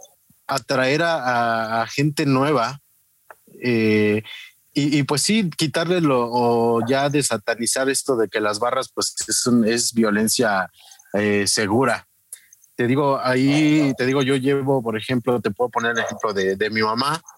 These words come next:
y a mi mamá, por ejemplo, pues, n-, n-, jamás en la vida le ha pasado nada, al contrario, todo el mundo ahí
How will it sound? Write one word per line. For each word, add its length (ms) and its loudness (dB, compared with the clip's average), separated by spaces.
y 240 2
a 80 2
mi 60 2
mamá, 200 0
por 160 -2
ejemplo, 340 0
pues, 200 0
n-, 320 2
n-, 260 4
jamás 720 -2
en 120 -2
la 100 0
vida 220 2
le 100 0
ha 40 -4
pasado 400 -2
nada, 380 2
al 100 -2
contrario, 640 0
todo 200 -2
el 40 0
mundo 260 2
ahí 540 0